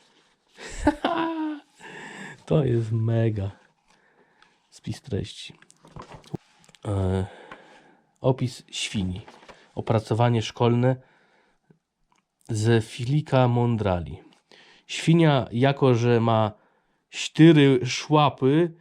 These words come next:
to należy do zwierząt. Świnia zaczyna się od przodku dwiema dziurkami łoptoconymi <laughs> mięsem, co się nazywa ryjok. Ryjok jest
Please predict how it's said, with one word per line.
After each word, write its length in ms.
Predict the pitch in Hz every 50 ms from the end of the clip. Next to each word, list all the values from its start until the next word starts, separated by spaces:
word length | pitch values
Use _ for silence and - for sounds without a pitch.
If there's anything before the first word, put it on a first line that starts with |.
| _ _ _ _ _ -
to 240 | - 139 143 147 117 143
należy 560 | 143 147 143 139 147 160 165 151 139 156 151
do 340 | 135 143 143 135 101 - - _ _ _ _ _ _ _ _ _ -
zwierząt. 880 | 127 110 117 120 135 151 147 131 113 101 107 95 92 90 - - - _ _ _ _ _
Świnia 640 | - - - - 156 156 170 175 170 170 170 160 127
zaczyna 500 | 127 139 131 131 - 160 156 156 151 139
się 340 | 131 - - 143 131 127 147
od 160 | 160 156 -
przodku 680 | - - - - 160 143 - - - 143 156 180 185 185 - - - _ _ -
dwiema 480 | 113 120 120 143 170 180 180 175 143
dziurkami 840 | 127 123 139 151 147 143 - - 156 160 151 131 131 147 175 190 185 - _ _ _ _ _ _ _ _ _ _ -
łoptoconymi 1120 | - 135 147 165 170 165 - - - 160 156 156 - 160 156 151 160 170 165 165 165 160 165
<laughs> 60 | 165 -
mięsem, 760 | 226 - 233 - - 226 - - - 233 196 220 214 233 233 - _ _ _ _ _ _ _ _ _ - - - 277 - -
co 200 | - - 180 175
się 200 | 160 - 185 165
nazywa 480 | 156 156 147 143 139 160 175 160 151 156 151
ryjok. 720 | 151 151 156 170 165 147 123 104 98 95 95 _ - - _ _ _ - - - - -
Ryjok 500 | 117 123 151 180 185 185 185 - - -
jest 420 | 147 156 160 156 160 - - -